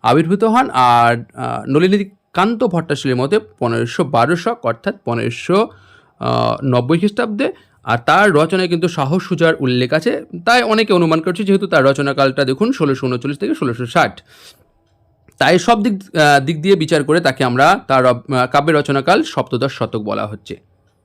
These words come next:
প্রকাশকাল চোদ্দশো, আহ, উনিশশো চুয়াল্লিশ খ্রিস্টাব্দে ছ-,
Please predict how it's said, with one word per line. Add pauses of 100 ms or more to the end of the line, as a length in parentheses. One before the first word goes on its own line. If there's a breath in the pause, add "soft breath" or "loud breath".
(640)
প্রকাশকাল (220)
চোদ্দশো,
আহ,
উনিশশো
চুয়াল্লিশ
খ্রিস্টাব্দে (360 soft breath)
ছ-,